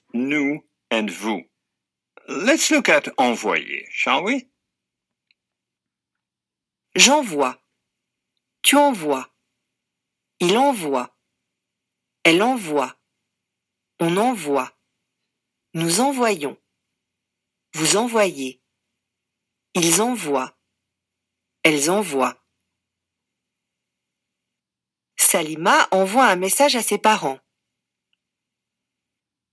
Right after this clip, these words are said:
Speaker 2: Nous envoyons des bandes dessinées aux enfants.
Speaker 1: The change of Y to I is optional in verbs whose infinitives end in A Y E R,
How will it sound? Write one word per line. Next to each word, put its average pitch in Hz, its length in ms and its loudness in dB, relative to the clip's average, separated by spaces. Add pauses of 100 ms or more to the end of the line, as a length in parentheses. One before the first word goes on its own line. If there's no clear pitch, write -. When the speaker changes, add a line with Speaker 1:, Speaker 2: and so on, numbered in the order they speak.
Speaker 2:
Nous 165 300 0
envoyons 240 480 0
des 151 140 -2
bandes 226 260 0
dessinées 202 460 0
aux 226 200 0
enfants. 170 480 -4 (2500)
Speaker 1:
The 139 160 2
change 220 420 4
of 87 200 -4
Y 113 540 2
to 107 320 -4
I 117 480 2
is 135 200 0
optional 127 680 0
in 131 160 -2
verbs 143 480 2
whose 147 180 -2
infinitives 147 720 0
end 139 220 0
in 127 200 0 (140)
A 185 280 6
Y 127 500 0
E 107 320 -4
R, 82 300 -2